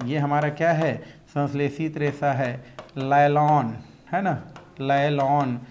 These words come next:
कैसा रेशा है, संश्लेषित रेशा है। पॉलिएस्टर कैसा रेशा है हमारा,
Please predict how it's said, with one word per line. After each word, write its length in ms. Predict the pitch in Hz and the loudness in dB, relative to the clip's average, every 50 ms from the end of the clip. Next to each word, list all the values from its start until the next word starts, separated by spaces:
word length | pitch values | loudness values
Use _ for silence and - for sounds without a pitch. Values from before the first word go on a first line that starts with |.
| - - - - - | -20 -20 -20 -12 -6
कैसा 260 | - 135 131 - - | -6 -6 -4 -2 -2
रेशा 320 | 160 156 156 147 151 165 156 | 0 0 0 -2 -2 -2 0
है, 220 | 147 147 120 107 | 0 0 -2 -4
संश्लेषित 680 | - - - 143 139 123 139 139 143 139 143 147 147 147 | -6 -8 -6 -6 -6 -6 -4 -6 -6 -6 -6 -8 -8 -4
रेशा 360 | 147 143 135 - - 151 147 | -4 -6 -6 -4 -2 -2 0
है। 240 | 127 131 117 117 - - - - - - - - _ | 0 -2 -4 -8 -10 -14 -18 -18 -20 -20 -20 -12 _
पॉलिएस्टर 1000 | - 135 139 139 143 160 160 156 151 151 - - - - 160 156 143 117 113 - - - - - - - - - | -2 0 0 2 2 0 0 0 -2 -4 -6 -10 -4 0 2 2 2 0 -2 -8 -12 -16 -20 -20 -20 -20 -12 -6
कैसा 300 | 135 135 135 - 151 151 | -6 -6 -4 -2 -2 0
रेशा 280 | 147 147 147 147 156 | 0 -2 -2 -2 -2
है 60 | 147 147 | 0 0
हमारा, 320 | 147 147 147 151 180 196 | 0 2 2 2 2 0